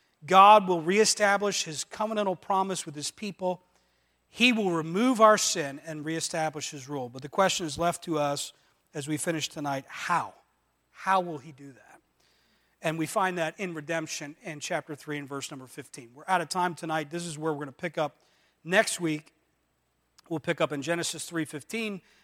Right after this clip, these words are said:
We're gonna talk about a story full of promise and the redemption that we see. And again, these are the trajectories for all the stories as we go through the law and the prophets and the Gospels and the rest of the Scriptures,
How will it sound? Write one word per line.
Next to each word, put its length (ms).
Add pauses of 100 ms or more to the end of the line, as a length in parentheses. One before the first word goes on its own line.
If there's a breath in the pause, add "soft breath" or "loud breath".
(140 soft breath)
We're 80
gonna 60
talk 240
about 180
a 40
story 340
full 220
of 120
promise 600 (380 soft breath)
and 140
the 40
redemption 500
that 160
we 80
see. 480
And 100
again, 300
these 200
are 80
the 80
trajectories 600
for 200 (100)
all 440
the 140
stories 540 (340 soft breath)
as 160
we 100
go 220
through 400 (300 soft breath)
the 60
law 420
and 140
the 40
prophets 680 (180)
and 300 (540)
the 60
Gospels 720 (400)
and 120
the 80
rest 280
of 80
the 80
Scriptures, 680